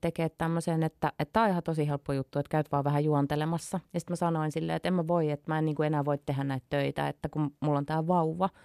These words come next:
että, että mä en niinku voi enää toimia tuolla alalla. Sitten Lilli oli ihan sillä lailla, että, ö, joo, että, et, niin, että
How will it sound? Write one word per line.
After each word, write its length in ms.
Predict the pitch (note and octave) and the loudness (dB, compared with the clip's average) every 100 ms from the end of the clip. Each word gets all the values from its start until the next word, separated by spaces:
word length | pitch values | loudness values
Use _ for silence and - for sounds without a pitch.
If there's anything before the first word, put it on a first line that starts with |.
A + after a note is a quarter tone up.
| - - - - _ - | -20 -20 -20 -20 _ -6
että, 320 | C3 - C#3+ - _ | -6 -2 -4 -4 _
että 200 | - - _ - | -6 -6 _ -2
mä 160 | D3 C#3+ | 2 2
en 60 | |
niinku 220 | D3 C#3+ | 2 0
voi 260 | C#3+ C#3+ C#3 | 2 4 4
enää 240 | D3+ E3+ | 2 2
toimia 380 | E3+ F#3 F#3 F3+ - | 2 2 2 2 0
tuolla 180 | F3 E3 | 0 2
alalla. 420 | F3 F3+ G3+ A#3 - _ _ | 2 2 4 2 0 _ _
Sitten 280 | - - A3 | -16 0 4
Lilli 260 | A3 F#3 | 4 4
oli 140 | F3 F3 | 2 2
ihan 200 | F3 E3+ | 2 0
sillä 180 | F3 | 0
lailla, 140 | F3+ F3+ | 2 0
että, 260 | - - | -2 0
ö, 280 | E3 D#3 - | 2 2 2
joo, 300 | D#3+ D3+ C4+ - - - - - | 2 4 2 0 -12 -20 -6 -4
että, 340 | - - F3+ - _ | -2 0 -2 -4 _
et, 140 | F3+ - _ _ _ _ _ - | -6 -6 _ _ _ _ _ 2
niin, 320 | G3 A#3+ C#4+ - - | 4 6 4 -2 -6
että 360 | G3+ - G3+ | -4 0 0